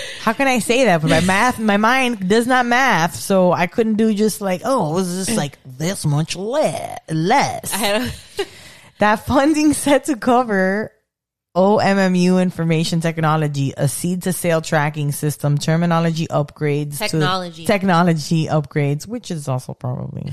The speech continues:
Speaker 2: <laughs>
Speaker 1: some terminals. Technology upgrades to the medical marijuana use registry and the compliance licensure, licensure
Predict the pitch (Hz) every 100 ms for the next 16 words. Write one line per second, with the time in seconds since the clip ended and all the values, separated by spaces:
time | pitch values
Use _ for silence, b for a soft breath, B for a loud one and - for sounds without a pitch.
0 | - - - 330 - 403 _ - _ _
1 | - 320 151 - 175 185 185 180 196 -
2 | - - B B B 262 220 240 233 240
3 | 233 220 226 175 190 190 196 190 190 -
4 | 190 175 165 170 170 160 156 147 156 160
5 | 156 156 151 156 - 156 135 143 - 139
6 | - 156 160 165 175 - - 147 151 -
7 | 175 175 - - - - 185 175 139 151
8 | 170 - 202 208 - 233 233 226 - 262
9 | 269 285 302